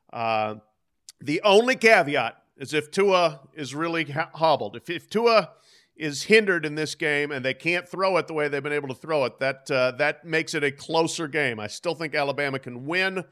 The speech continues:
with Jalen Hurts. They've proved that. But I am taking Alabama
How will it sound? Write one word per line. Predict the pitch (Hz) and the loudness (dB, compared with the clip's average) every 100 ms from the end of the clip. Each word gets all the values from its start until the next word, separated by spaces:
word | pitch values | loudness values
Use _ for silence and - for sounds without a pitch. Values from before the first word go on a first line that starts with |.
| _ _ | _ _
with | 143 - | -10 -4
Jalen | 147 131 120 | -2 -2 -4
Hurts. | 139 175 165 | -4 -4 -4
They've | 175 196 - | -4 -4 -6
proved | - 165 139 | -4 -4 0
that. | 156 156 156 - _ _ _ _ _ _ | 4 6 4 0 _ _ _ _ _ _
But | 151 139 123 - | 4 4 4 -4
I | 117 135 | 0 0
am | 127 | 0
taking | 156 147 139 143 | -2 -2 -2 0
Alabama | 147 170 156 160 160 151 139 131 | 2 4 2 4 4 4 2 0